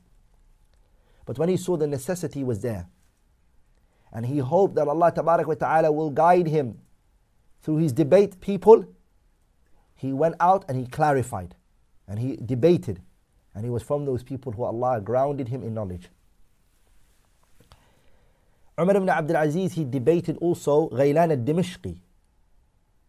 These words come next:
who was a Qadari. Al-Imam al-Awza'i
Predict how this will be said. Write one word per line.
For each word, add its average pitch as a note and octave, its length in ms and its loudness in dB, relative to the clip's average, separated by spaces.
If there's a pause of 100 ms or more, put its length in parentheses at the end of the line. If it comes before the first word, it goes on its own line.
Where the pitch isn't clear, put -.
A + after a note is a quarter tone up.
(100)
who C3+ 100 -10
was C3 140 0
a D#3+ 220 2
Qadari. D3 480 2 (1120)
Al-Imam E3 400 2
al-Awza'i E3+ 920 2